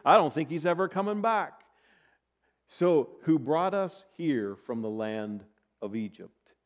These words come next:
When the people saw how long it was taking Moses to come back, their leader was Moses. It was Moses who had delivered the power and the miracles of God, allowing them to escape Egypt from slavery.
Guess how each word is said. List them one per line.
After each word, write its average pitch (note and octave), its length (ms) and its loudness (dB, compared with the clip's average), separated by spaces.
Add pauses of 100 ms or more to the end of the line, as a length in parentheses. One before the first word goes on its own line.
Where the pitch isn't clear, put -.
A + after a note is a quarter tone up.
(720)
When E3 120 0
the F3 80 2
people B3 340 0
saw G3 280 4
how F3 160 4
long F3 300 2
it D#3+ 80 -2
was C#3 120 -2
taking D#3 380 0
Moses D3 400 2
to B2+ 100 -6
come C3 240 -2
back, D#3 340 2 (240)
their E3+ 300 2
leader E3 640 -2 (320)
was C#3 240 0
Moses. G3+ 800 -4 (600)
It E3+ 80 8
was E3+ 200 6
Moses D#3+ 540 2
who E3+ 120 4
had C#3+ 120 6
delivered D#3 420 2
the C#3+ 80 0
power E3+ 460 2
and D3+ 80 -2
the C3+ 60 0
miracles D#3+ 460 -2
of B2 120 -4
God, D3 360 2 (140)
allowing E3+ 520 6
them F#3 160 0
to D#3 120 0
escape E3+ 480 2
Egypt E3 440 0
from C3 120 -6
slavery. F#3 600 0